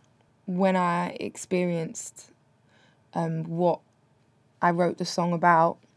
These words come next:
I was so alone and isolated, and I was so, you know, like the lyric said, like, I, leaving everyone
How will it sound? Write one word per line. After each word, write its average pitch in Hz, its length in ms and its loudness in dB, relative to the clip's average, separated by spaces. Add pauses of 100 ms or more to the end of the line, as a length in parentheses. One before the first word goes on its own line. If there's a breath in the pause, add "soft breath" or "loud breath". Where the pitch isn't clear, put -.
(1040)
I 196 100 -2
was 180 200 -4
so 180 640 -2 (400 loud breath)
alone 165 560 0
and 190 160 -2
isolated, 170 880 -4 (160)
and 160 220 -4
I 151 100 -6
was 151 220 -8
so, 156 580 -6 (920 soft breath)
you 175 120 -4
know, 160 140 -2
like 165 220 -2
the 175 80 -4
lyric 170 340 -2
said, 160 340 -4
like, 147 240 -4
I, 160 320 -4
leaving 170 400 0
everyone 165 600 -4